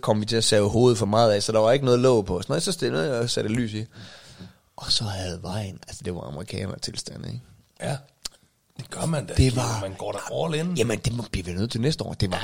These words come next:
Speaker 2: Ja.
Speaker 1: pinligt. Vi, det, vi var, vi var, vi var pinligt berørt over, hvor lidt,
Speaker 2: Er det
Speaker 1: eller
Speaker 2: rigtigt?
Speaker 1: Ja, ja. Så, øh, der lærte vi det på en
Speaker 2: Du
Speaker 1: hård
Speaker 2: så,
Speaker 1: måde.
Speaker 2: nu så vores, øh, pynt hænger jo stadigvæk op. Du så, da du kom ind her. Altså, der kan du godt se, at vi går all in jo.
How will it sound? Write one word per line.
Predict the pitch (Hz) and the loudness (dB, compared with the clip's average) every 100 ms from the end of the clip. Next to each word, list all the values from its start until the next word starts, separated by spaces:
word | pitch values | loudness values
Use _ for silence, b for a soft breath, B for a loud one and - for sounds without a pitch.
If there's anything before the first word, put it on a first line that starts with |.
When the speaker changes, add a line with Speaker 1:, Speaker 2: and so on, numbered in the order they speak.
| - | 0
Speaker 2:
Ja. | - - | -2 2
Speaker 1:
pinligt. | - 190 214 240 - - - - | 2 4 2 0 -4 -6 -10 -2
Vi, | 131 | -2
det, | 127 139 139 | -2 -4 -2
vi | 151 | 2
var, | 139 123 - | 4 2 0
vi | 143 135 | -2 0
var, | 123 117 113 - b b b | 0 -2 -4 -10 b b b
vi | 123 127 | -6 -4
var | 120 113 | -2 0
pinligt | - 185 214 202 | 0 0 -2 -4
berørt | 113 104 - - - | -4 -4 -6 -10 -4
over, | 120 117 98 - | 4 6 6 2
hvor | 107 | -2
lidt, | 110 120 - - - | 2 0 -2 -16 -20
Speaker 2:
Er | |
det | - - | -20 -4
Speaker 1:
eller | - - | 0 2
Speaker 2:
rigtigt? | 143 139 135 - | 2 -2 -8 -4
Speaker 1:
Ja, | 104 104 | 0 0
ja. | - - B B B B B - | -2 -10 B B B B B -6
Så, | - 113 104 | 6 8 10
øh, | 98 92 90 92 107 | 10 8 6 4 6
der | 127 | 8
lærte | 135 139 143 | 10 10 8
vi | 117 | 6
det | |
på | 117 | 4
en | 110 | 6
Speaker 2:
Du | |
Speaker 1:
hård | 117 123 | 8 8
Speaker 2:
så, | |
Speaker 1:
måde. | 196 175 | 8 8
Speaker 2:
nu | 180 | 6
så | 156 180 | 6 4
vores, | 147 175 170 | 6 4 4
øh, | 147 | 4
pynt | 123 147 185 | 4 4 2
hænger | 143 147 | -2 -4
jo | 113 | -4
stadigvæk | 139 147 143 131 | 0 0 0 -2
op. | 131 127 | -4 -6
Du | |
så, | 117 165 | -2 -2
da | 147 | -2
du | 113 | -6
kom | 110 120 | -6 -4
ind | 131 143 | -4 -4
her. | 131 120 | -4 -6
Altså, | 98 107 113 | -8 -10 -8
der | 135 | -6
kan | 131 | -4
du | |
godt | 117 123 | -2 -2
se, | 139 | -4
at | 120 | -4
vi | |
går | 147 131 117 123 | -2 0 2 0
all | 117 | -2
in | 117 | -6
jo. | 107 | -10